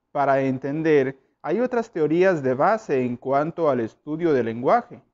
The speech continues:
Las teorías de base las, las tiene Ferdinand de Saussure, que propone, por ejemplo, que el lenguaje es un proceso de dicotomías,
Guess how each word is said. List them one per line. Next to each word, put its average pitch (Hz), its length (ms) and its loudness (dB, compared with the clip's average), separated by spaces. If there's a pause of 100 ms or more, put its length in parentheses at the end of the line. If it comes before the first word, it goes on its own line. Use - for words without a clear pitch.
Las 117 140 -14
teorías 127 360 -2
de 139 120 -2
base 165 440 0
las, 117 560 -2
las 123 220 -14
tiene 143 320 -4
Ferdinand 123 500 -6
de 123 60 0
Saussure, 156 520 -8 (140)
que 127 100 -12
propone, 143 540 -6
por 156 180 -6
ejemplo, 156 520 -4 (340)
que 151 80 -6
el 135 60 -2
lenguaje 180 640 0
es 180 120 -4
un 190 120 -6
proceso 175 580 -4
de 147 180 2
dicotomías, 127 1000 -4